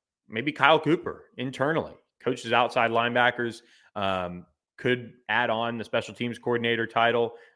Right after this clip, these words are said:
um, you know, could do that. This is a group in special teams that, you know, lost Brendan Hall as their kickoff guy, so they're gonna have a new one, probably Colin Rogers. Uh, Ryan Bachewski is back. They have to be better at fielding punts. They lost so many yards,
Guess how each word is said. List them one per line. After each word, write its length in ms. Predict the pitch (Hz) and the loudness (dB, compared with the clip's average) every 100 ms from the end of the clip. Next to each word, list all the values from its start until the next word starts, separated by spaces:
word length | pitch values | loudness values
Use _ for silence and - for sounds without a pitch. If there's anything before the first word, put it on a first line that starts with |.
| - | -12
um, 460 | 95 95 92 92 - - | -8 -6 -6 -10 -16 -12
you 120 | 104 | -8
know, 60 | 92 | -6
could 220 | 123 107 | -6 -6
do 140 | 117 | -2
that. 340 | 110 113 117 110 | 2 4 2 -2
This 160 | 123 | -8
is 80 | 127 | -6
a 60 | 113 | -8
group 520 | 98 104 120 120 - - | -6 -2 -2 -2 -10 -18
in 80 | 101 | -16
special 380 | - 123 117 107 | -4 -2 -2 -8
teams 400 | - 120 117 98 | -8 -6 -6 -2
that, 400 | 101 101 98 - _ _ _ _ | 0 2 0 -6 _ _ _ _
you 80 | 113 | -4
know, 60 | 98 | 0
lost 320 | 98 117 - | 2 0 0
Brendan 260 | 135 131 135 | -2 0 0
Hall 220 | 113 117 | 0 2
as 80 | 110 | 2
their 100 | 113 | -2
kickoff 340 | 113 101 98 - | -2 -2 -2 0
guy, 140 | 98 | 0
so 140 | 95 101 | -2 -4
they're 100 | 95 | -4
gonna 140 | 98 | -2
have 100 | 107 | -4
a 40 | 117 | -4
new 220 | 110 104 | -4 -2
one, 280 | 104 101 98 | -2 -4 -4
probably 260 | 95 101 | -4 -4
Colin 320 | 104 117 123 | 0 0 2
Rogers. 560 | 123 107 98 101 98 - _ _ _ | 0 0 0 -4 -6 -8 _ _ _
Uh, 220 | 95 90 90 | -8 -6 -4
Ryan 320 | 98 107 120 | 0 0 0
Bachewski 520 | 117 - 107 - 117 | -4 0 0 0 -6
is 100 | 101 | -4
back. 340 | 98 98 101 - _ _ _ | 0 2 2 -2 _ _ _
They 140 | 101 95 | -2 2
have 300 | 107 113 - | 2 2 -2
to 60 | |
be 140 | 120 117 | -6 0
better 460 | 104 104 104 101 _ _ - | 2 4 2 -2 _ _ -6
at 220 | - - | -6 -2
fielding 440 | 117 113 117 113 - | 0 0 0 -4 -2
punts. 440 | 120 117 107 - _ _ | 0 0 -4 -14 _ _
They 60 | 101 | -4
lost 320 | 98 87 - | -2 -2 -2
so 100 | 123 | 0
many 160 | 127 123 | 2 2
yards, 560 | 120 117 117 117 - | 6 6 6 2 -8